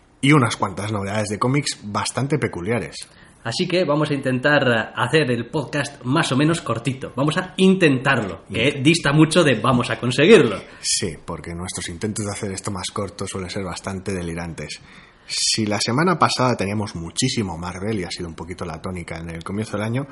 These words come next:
Speaker 1: esta semana la verdad es que tenemos variedad.
Speaker 2: Sí, empezamos con Burning Fields número uno, una colección para Boom de Michael Moretti y Tim Daniel a los guiones y Colin Lorimer al dibujo,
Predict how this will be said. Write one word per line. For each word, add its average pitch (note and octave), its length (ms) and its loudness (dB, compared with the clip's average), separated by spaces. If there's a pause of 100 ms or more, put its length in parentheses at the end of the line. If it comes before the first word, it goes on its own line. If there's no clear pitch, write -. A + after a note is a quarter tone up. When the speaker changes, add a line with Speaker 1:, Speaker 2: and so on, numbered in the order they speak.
(240)
Speaker 1:
esta - 240 -6
semana G2 320 -4
la F#2+ 80 -2
verdad D#2+ 180 -8
es - 80 -10
que G#2 100 -6
tenemos D#2+ 380 -10
variedad. E3+ 460 -10 (420)
Speaker 2:
Sí, G#3 320 2
empezamos D3+ 500 2
con F#3+ 280 2
Burning F3 380 6
Fields E3 420 2
número E3+ 340 8
uno, F#3+ 280 4 (360)
una D3+ 180 2
colección C#3+ 420 2
para G#2+ 240 0
Boom F3+ 500 6 (300)
de A#2+ 200 4
Michael D#3+ 400 6
Moretti D3+ 400 4
y B2 60 2
Tim C#3 240 2
Daniel B2+ 260 4
a G2+ 60 0
los D3 160 0
guiones F3 420 4
y F#3 140 -2
Colin F3+ 400 4
Lorimer G#2+ 460 4 (380)
al B2 180 -2
dibujo, G3 520 0